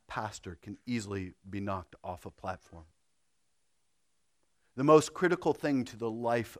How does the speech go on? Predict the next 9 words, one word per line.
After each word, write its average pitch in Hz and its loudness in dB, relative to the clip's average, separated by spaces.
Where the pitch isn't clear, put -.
of 104 -8
a 104 -10
church - -8
is 110 0
not 104 -2
a 101 -4
pastor, - -8
my 92 -14
friends. 82 -18